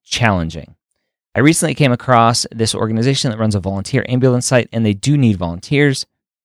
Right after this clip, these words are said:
The entry-level volunteer is a dispatcher, which requires four to six weeks of training. Now, I would like to volunteer because obviously I'm thinking of counting this as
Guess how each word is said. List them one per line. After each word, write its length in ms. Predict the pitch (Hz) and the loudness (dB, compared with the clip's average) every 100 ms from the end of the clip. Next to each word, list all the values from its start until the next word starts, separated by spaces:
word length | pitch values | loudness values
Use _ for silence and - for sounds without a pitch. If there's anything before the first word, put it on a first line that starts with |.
| _ | _
The 120 | 104 | 0
entry-level 680 | 135 151 147 127 113 110 107 | 2 2 2 2 4 4 4
volunteer 440 | 104 101 123 123 - | 2 -2 -2 -4 -4
is 140 | 113 | -4
a 80 | 107 | -4
dispatcher, 760 | 92 - - 101 82 104 117 156 _ _ | 0 0 2 0 -2 -6 -8 -12 _ _
which 240 | 117 - | -2 0
requires 460 | 117 - 117 110 110 | -4 2 4 4 2
four 260 | - - | -6 -2
to 80 | 123 | -2
six 260 | - 117 - | 0 -4 -4
weeks 200 | 98 - | -6 -8
of 80 | 85 | -6
training. 360 | - 92 69 - _ - | -2 -2 -4 -14 _ -6
Now, 280 | 104 98 - | -4 -2 -2
I 100 | 104 | -2
would 200 | 101 107 | 0 2
like 220 | 127 190 | 2 0
to 80 | - | 0
volunteer 360 | 113 120 123 | 0 2 0
because 240 | 107 107 110 | 0 -2 -4
obviously 340 | 107 120 117 107 | -2 -2 -2 -2
I'm 120 | 101 | -2
thinking 340 | 120 113 110 | -2 0 0
of 100 | 95 | -2
counting 400 | - 131 147 123 | -2 -2 0 2
this 180 | 110 107 | 2 0
as 340 | - 110 101 | 0 0 0